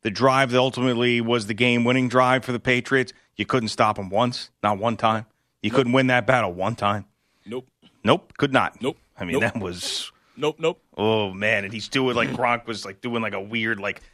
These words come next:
Speaker 1: shake thing after every catch. I mean, it was just an embarrassment.
Speaker 2: Someone should have taken him out.
Speaker 1: Just an embarrassment.
Speaker 2: That was a thug move he put on Tre'Davious White.
Speaker 1: Yeah, it was. That was really bad.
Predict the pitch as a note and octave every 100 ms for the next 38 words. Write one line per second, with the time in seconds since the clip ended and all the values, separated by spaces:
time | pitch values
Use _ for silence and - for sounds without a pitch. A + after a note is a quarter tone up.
0 | _ - - - B2+ - - B2 B2 A#2
1 | G#2 A2+ A#2 A2 A2 G#2 B2+ B2+ - G#2
2 | G#2+ A#2+ A2+ F#2+ - - F#2+ - F#2 D#2+
3 | C#2 - D2+ G2+ F#2+ - D2+ - - -
4 | B2+ A2+ F#2 - E2+ - G#2+ F#2+ G2 F2
5 | D#2 - - - A#2+ C3 - - F#2 D#2
6 | - - - G2+ G#2 A2+ F#2+ A2 G2+ -
7 | - - C#3 A#2+ F2+ G2+ F2+ E2+ D2+ -
8 | G#2 - A2+ F#2+ F2+ E2+ E2 - F2+ G2+
9 | F2+ F2 - F2+ E2 D2+ _ - - _
10 | - B3 E3 D#3+ F3 F3 G3 D#3+ C3+ -
11 | - D#3+ F#3 D3+ F3+ E3+ D#3 D#3 B2 F2+